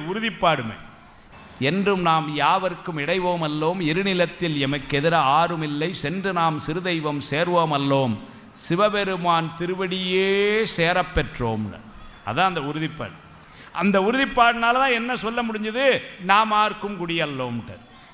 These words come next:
"நாம் ஆர்க்கும் குடியல்லோம்னா," டக்குன்னு பார்த்தா அது என்னமோ ஆணவ மலை மாதிரி தெரியும். "என்ன சார் இப்படி வந்து ஒரு பெரியவர் இப்படி பேசலாமா, நான் எவனுக்கும் வணங்க மாட்டேன்லாம் சொல்லலாமா?" அப்படின்னா, "நாம் ஆர்க்கும் குடியல்லோம், நமனை அஞ்சோம்ங்கிறது."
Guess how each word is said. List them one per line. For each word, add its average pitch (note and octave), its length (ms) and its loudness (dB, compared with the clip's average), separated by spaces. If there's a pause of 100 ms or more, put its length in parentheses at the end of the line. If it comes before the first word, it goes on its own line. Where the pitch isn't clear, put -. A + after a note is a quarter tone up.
(960)
"நாம் D3+ 220 4
ஆர்க்கும் G3+ 640 2
குடியல்லோம்னா," F#3+ 800 2 (540)
டக்குன்னு G3+ 380 -4
பார்த்தா F#3 180 2
அது F#3 160 2
என்னமோ F3 220 0
ஆணவ F3+ 300 4
மலை F3+ 200 -2
மாதிரி E3 280 -2
தெரியும். B2+ 220 -6
"என்ன A#2 120 -6
சார் E3+ 260 0
இப்படி D#3+ 320 -4
வந்து D3 600 -2 (440)
ஒரு G#2+ 120 -8
பெரியவர் F#3 380 2
இப்படி D#3+ 220 -4
பேசலாமா, C#3 520 0
நான் C3 260 -2
எவனுக்கும் D3+ 300 -4
வணங்க C3+ 400 0
மாட்டேன்லாம் C3 340 -4
சொல்லலாமா?" A#2+ 480 0 (480)
அப்படின்னா, A#2+ 680 0 (840)
"நாம் A2+ 200 0
ஆர்க்கும் C3+ 580 0
குடியல்லோம், C#3 540 0 (540)
நமனை G#3 500 2
அஞ்சோம்ங்கிறது." D#3+ 800 -2